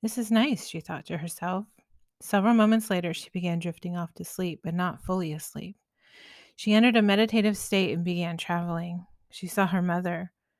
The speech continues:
Her mother had passed away when she was nineteen. She saw her dog, her friend from school, and a stranger who felt like a relative, but must be part of an extended family. She was startled awake, panting deep breaths.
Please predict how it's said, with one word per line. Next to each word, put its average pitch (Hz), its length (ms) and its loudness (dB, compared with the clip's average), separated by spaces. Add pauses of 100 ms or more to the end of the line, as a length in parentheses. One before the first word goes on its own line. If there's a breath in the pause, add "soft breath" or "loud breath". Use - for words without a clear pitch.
(200)
Her 208 160 4
mother 220 260 8
had 226 160 4
passed 208 300 4
away 190 340 4
when 170 160 -2
she 180 140 -4
was 170 120 0
nineteen. 170 680 -4 (520)
She - 160 -10
saw 190 200 2
her 175 100 0
dog, 180 540 0
her 190 100 -4
friend 185 260 0
from 180 140 -2
school, 180 400 -2
and 180 180 -2
a 170 40 -2
stranger 185 460 0
who 170 120 0
felt 165 220 -4
like 170 160 -6
a 165 40 -4
relative, 170 540 -4 (800 soft breath)
but 180 100 0
must 196 220 4
be 202 80 2
part 185 240 2
of 170 80 0
an 165 100 0
extended 170 480 -4
family. 165 540 -6 (1700 loud breath)
She - 140 2
was 214 100 6
startled 214 380 6
awake, 196 320 2
panting 175 440 0
deep 180 240 -4
breaths. 165 520 -6